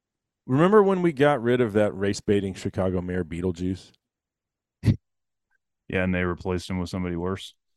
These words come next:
Speaker 1: Yeah. Yeah, they did. Uh, they replaced him.
Speaker 2: His constituents are having, uh, buyer's remorse.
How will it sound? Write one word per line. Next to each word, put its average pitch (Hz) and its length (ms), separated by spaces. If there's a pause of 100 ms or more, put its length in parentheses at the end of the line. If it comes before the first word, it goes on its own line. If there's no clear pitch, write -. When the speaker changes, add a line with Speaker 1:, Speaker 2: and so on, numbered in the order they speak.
(440)
Speaker 1:
Yeah. 117 280 (580)
Yeah, 92 220 (120)
they 92 120
did. 87 320 (340)
Uh, 90 380 (920)
they 98 100
replaced 104 500
him. 104 80
Speaker 2:
His 147 180
constituents 110 840
are 98 80
having, 95 540 (120)
uh, 85 160
buyer's 90 400
remorse. 82 460